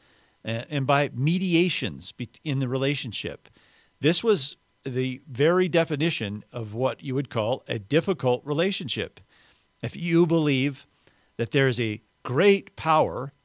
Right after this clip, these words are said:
who can be helpful but also can be hurtful, then you need rituals and sacrifices and rote practices to try to mitigate that relationship,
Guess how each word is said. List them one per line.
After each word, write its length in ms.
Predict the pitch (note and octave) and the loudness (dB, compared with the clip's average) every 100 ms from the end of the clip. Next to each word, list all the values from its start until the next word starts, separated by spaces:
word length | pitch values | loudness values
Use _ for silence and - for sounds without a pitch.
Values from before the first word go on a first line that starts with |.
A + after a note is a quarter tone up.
| _ _ _ _ _ | _ _ _ _ _
who 120 | - C#3 | -4 -4
can 360 | - F3 G#3+ | 0 0 2
be 120 | G#3 | 0
helpful 600 | E3 F3+ F#3 - G2 A#2+ - _ | 2 2 0 -4 -4 -6 -12 _
but 140 | C#3 | 2
also 340 | C#3 E3 - D3 | 4 4 2 -2
can 240 | - D3 | 0 0
be 120 | C3 | 0
hurtful, 640 | B2 D3 F#3 - G2 A#2 C3+ _ _ _ _ _ - | 0 0 0 -2 -6 -6 -10 _ _ _ _ _ -4
then 160 | C3 | 0
you 120 | C#3+ | 2
need 240 | G3 D#3+ A2+ | 2 2 2
rituals 440 | A#2 E3+ F3+ E3+ | 2 2 2 0
and 120 | B2+ | -2
sacrifices 760 | G2+ D#3 D#3+ D3 D3 C#3+ A#2+ A2+ | 0 0 0 -2 0 0 -2 -6
and 120 | G#2+ | -2
rote 220 | A#2 E3 | 0 0
practices 720 | - D3+ F3 B2 G#2 G2+ A#2 - _ _ | 0 0 0 -4 -8 -8 -10 -14 _ _
to 80 | - | -8
try 220 | - D3+ | 2 2
to 40 | C3 | 2
mitigate 800 | B2+ E3+ G3+ A#2+ G#2+ G#2+ - _ - | 2 4 4 2 -2 -6 -12 _ -4
that 240 | C3+ C3+ | -2 -2
relationship, 840 | - C3 E3 E3+ A2+ - G2 C#2+ | -4 -2 -2 -2 -6 -6 -6 -10